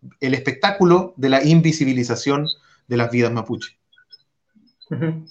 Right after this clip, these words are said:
Speaker 2: Em, bueno, o sea, en primer lugar, eh,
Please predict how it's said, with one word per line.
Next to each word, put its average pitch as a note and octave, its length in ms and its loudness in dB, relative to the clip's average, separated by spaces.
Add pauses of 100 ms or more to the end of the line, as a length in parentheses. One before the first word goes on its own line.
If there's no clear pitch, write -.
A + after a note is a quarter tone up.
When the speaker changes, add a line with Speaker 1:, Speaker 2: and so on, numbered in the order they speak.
(1000)
Speaker 2:
Em, C3+ 680 0 (240)
bueno, D3+ 380 2
o - 40 -12
sea, D3+ 140 2
en D3+ 140 -4
primer D#3 160 2
lugar, D#3+ 360 4
eh, D3 480 -2